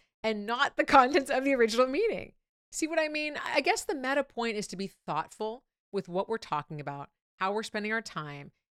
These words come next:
making sure we have a clear ending with actions and next steps,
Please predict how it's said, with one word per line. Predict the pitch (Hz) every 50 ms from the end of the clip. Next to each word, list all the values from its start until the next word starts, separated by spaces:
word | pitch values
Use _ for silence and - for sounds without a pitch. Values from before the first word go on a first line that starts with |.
| _
making | 170 175 180 190 214 214 - 254 254 233
sure | - - 214 202
we | 202 202 185
have | 180 190 175
a | 190 196
clear | - - 214 208 214 - -
ending | 165 160 165 160 160 165 156 156
with | 170 160 -
actions | 143 139 147 - - - 160 151
and | 156 156
next | 151 151 - -
steps, | - 147 147 156 - -